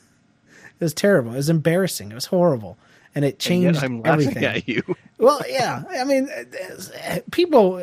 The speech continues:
Speaker 1: don't have to listen to the show very long to realize we actually had a pretty traumatic childhood. Uh, we just try to make the best of it, and, um, a lot of funny stuff happened. But, yeah, could you imagine being, you know, six or seven years old and you're, you're getting ice cream, and then your mom chunks 'em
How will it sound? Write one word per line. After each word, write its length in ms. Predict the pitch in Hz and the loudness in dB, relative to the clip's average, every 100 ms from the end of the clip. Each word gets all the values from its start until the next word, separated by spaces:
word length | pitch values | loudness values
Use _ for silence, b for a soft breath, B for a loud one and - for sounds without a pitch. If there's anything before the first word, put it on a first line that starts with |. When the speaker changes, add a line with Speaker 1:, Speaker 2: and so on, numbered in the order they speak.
| 196 | -2
Speaker 1:
don't 220 | 202 190 | 2 2
have 80 | 175 | 4
to 100 | 160 | 4
listen 200 | 151 139 | 4 2
to 20 | |
the 40 | |
show 220 | 123 160 135 | 2 2 2
very 180 | 131 131 | 2 0
long 240 | 143 135 | -2 -2
to 80 | 123 | 4
realize 420 | 160 127 117 113 | 4 4 -2 0
we 100 | 190 | 2
actually 300 | 285 - 143 | 2 0 0
had 160 | 175 165 | 2 0
a 60 | |
pretty 240 | - 185 - | -2 -2 -2
traumatic 480 | - 151 151 113 | -2 0 0 -2
childhood. 580 | - 147 123 - 107 104 B B B - | -12 -12 -12 -14 -16 -16 B B B -8
Uh, 180 | 139 135 | -2 0
we 160 | 131 160 | 2 2
just 200 | 180 - | 0 -4
try 160 | 180 | -4
to 40 | 165 | -2
make 360 | 143 127 - - | -2 -2 -8 -8
the 140 | 143 | -6
best 320 | 127 117 - - | -4 -6 -8 -6
of 160 | 131 | -4
it, 120 | 120 - | -4 -6
and, 300 | 127 123 123 | -6 -4 -4
um, 340 | 131 131 135 160 | -4 -4 -6 -8
a 80 | 175 | -8
lot 160 | 185 269 | -6 -6
of 80 | - | -6
funny 220 | 262 262 | -8 -8
stuff 240 | - 247 | -8 -8
happened. 420 | 220 233 - 107 | -8 -10 -10 -10
But, 140 | 123 214 | -10 -6
yeah, 160 | 285 | -6
could 180 | - 175 | -2 -2
you 80 | 220 | -2
imagine 500 | 247 147 160 220 233 b b _ | -2 -4 -2 -4 -6 b b _
being, 400 | 190 196 196 214 | -2 0 -2 -4
you 100 | 196 | -4
know, 120 | 175 | -4
six 280 | - 185 - | -6 -8 -8
or 60 | |
seven 260 | 165 175 185 | -4 -2 -2
years 220 | 175 175 | -2 -2
old 240 | 156 180 190 | -2 -2 -4
and 200 | 143 143 | -6 -8
you're, 180 | - 196 - | -16 -20 -18
you're 120 | 214 | -12
getting 200 | 220 127 | -10 -6
ice 180 | 147 - | -8 -6
cream, 280 | 185 202 240 | -4 -4 -4
and 80 | |
then 80 | 139 | -6
your 80 | 147 | -6
mom 220 | 147 156 | -6 -6
chunks 340 | - 165 160 165 | -6 -6 -4 -2
'em 180 | 165 | -2